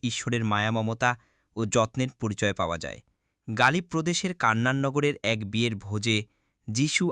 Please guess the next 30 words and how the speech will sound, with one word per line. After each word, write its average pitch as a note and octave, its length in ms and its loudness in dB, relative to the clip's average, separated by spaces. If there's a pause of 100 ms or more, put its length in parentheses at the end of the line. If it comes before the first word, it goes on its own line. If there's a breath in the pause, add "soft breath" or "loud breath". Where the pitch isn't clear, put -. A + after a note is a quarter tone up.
আর A2 100 2
তার A#2 220 -2
শিষ্যদের C#3 600 -2
নেমন্তন্ন A#2 540 0
করা G#2+ 220 0
হয়েছিল। F#2 500 -6 (540)
যিশুর C#3 320 0
মাও B2 260 2
তাদের A2 240 -2
সঙ্গে G#2 360 -4
ছিলেন। F2 300 -6 (640)
কিছুক্ষণের G3+ 560 0
মধ্যেই D3 420 0
তাদের A#2 320 0
দ্রাক্ষারসের A2 680 -2
ভাণ্ডার G#2+ 400 0
শেষ - 360 -4
হয়ে F#2 140 -2
গেল। D#2+ 260 -10 (560)
"এবার F3 280 4
কি B2+ 160 0
হবে?" F#2 320 -4 (640)
যিশুর C#3+ 280 0
মা C#3+ 240 2
যিশুকে A#2+ 360 -4
বললেন, A2 480 -2 (520)
"এদের B2+ 280 2
দ্রাক্ষারস A2 520 0
ফুরিয়ে G2 320 0
গেছে।" - 380 -8